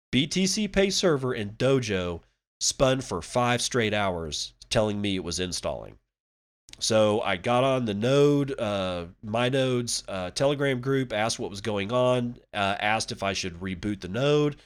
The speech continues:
Uh, I decided, I decided to wait about another hour, and I was like, "Yeah, I didn't get any word back," which is fine. Everybody's busy, and yesterday was a, a horrible day.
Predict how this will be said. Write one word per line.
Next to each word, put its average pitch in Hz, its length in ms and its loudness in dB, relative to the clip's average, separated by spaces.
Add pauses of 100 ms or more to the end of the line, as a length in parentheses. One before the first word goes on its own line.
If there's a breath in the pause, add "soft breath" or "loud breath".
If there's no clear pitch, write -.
(640 soft breath)
Uh, 107 320 0
I 113 80 2
decided, 120 540 0 (140)
I 143 600 -2
decided 147 380 4
to 110 60 -2
wait 151 420 2
about 123 320 -2
another 113 480 -4
hour, 143 460 2
and 120 100 -2
I 117 60 2
was 113 100 -2
like, 113 220 -2
"Yeah, 104 80 2
I 104 40 2
didn't 120 200 -6
get 117 160 -2
any 104 180 -2
word 113 300 -2
back," 110 340 0 (120)
which 190 180 4
is 269 120 0
fine. 135 360 0
Everybody's 143 400 -2
busy, 110 480 -2
and 98 120 -4
yesterday 107 360 -2
was 107 240 -4
a, 101 100 -6 (600)
a 90 40 -12
horrible 113 440 0
day. 90 260 0